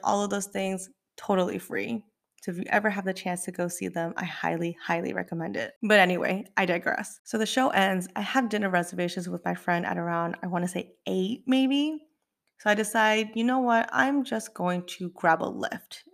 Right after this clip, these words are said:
It's just easier. I don't have to think about it. I don't have to make six transfers to get back to where I need to go. Call my Lyft, wait for her to show up.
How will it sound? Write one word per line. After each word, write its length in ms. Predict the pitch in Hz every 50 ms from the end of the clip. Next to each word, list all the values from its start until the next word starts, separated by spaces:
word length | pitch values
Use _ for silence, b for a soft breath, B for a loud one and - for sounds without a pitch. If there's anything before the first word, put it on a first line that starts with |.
| _ _ _ _ _ _ _ -
It's 300 | 208 196 202 - - -
just 220 | 208 185 - - _ _
easier. 420 | - 214 214 196 190 202 208 196 190
I 80 | -
don't 120 | 190 190 180
have 60 | 180
to 80 | - -
think 200 | - 180 180 -
about 260 | 170 175 170 170 170
it. 80 | 170
I 40 | 170
don't 100 | - 180
have 140 | 175 175 -
to 80 | - 170
make 280 | 170 170 165 165 -
six 320 | - - - - - - -
transfers 600 | - - 180 170 175 175 - - - 175 180 -
to 120 | - 190
get 200 | 180 170 160 160
back 340 | - 170 165 170 170 - -
to 100 | - 185
where 140 | 190 175 165
I 60 | 160
need 140 | 160 170 -
to 40 | 185
go. 380 | - 180 160 - - - 196 b b b b b b b b b b _ _ _ _ _ _ _ _ _ _ _ _ -
Call 140 | - 277 285
my 160 | 294 285 277
Lyft, 420 | 240 208 208 214 214 - - -
wait 260 | 196 180 190 208 233
for 160 | 233 - 254 240
her 140 | 208 226 220
to 120 | 214 214
show 260 | 208 - 196 185 180
up. 320 | 175 170 170 175 175 -